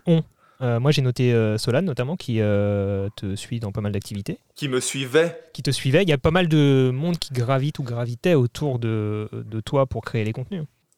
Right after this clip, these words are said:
Speaker 2: Oui, ouais, ouais, à la base, en fait, on... du coup, Winter Activity a été créé à, à trois avec Rémi, qui, euh, qui est décédé l'année suivante dans un accident de speed riding. Euh, mais le concept est resté.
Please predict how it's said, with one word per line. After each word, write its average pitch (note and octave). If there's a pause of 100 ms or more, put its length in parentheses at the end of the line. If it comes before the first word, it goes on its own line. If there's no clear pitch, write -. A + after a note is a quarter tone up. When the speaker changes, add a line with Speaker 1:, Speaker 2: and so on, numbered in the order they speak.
(220)
Speaker 2:
Oui, C#3+
ouais, C#3+
ouais, D#3+
à C#3+
la C3+
base, D3
en C3+
fait, C#3+
on... A2 (140)
du A#2+
coup, D3+
Winter C3+
Activity B2
a B2+
été A2
créé A#2+
à, A2
à -
trois C3
avec G#2
Rémi, C3 (220)
qui, G#2
euh, F#2+ (220)
qui -
est G#2+
décédé A#2
l'année A#2
suivante A#2+ (100)
dans G2+
un G2+
accident G#2
de A2
speed -
riding. A#2+ (640)
Euh, G2 (100)
mais G#2+ (1080)
le B2+
concept C3+
est C3+
resté. C#3+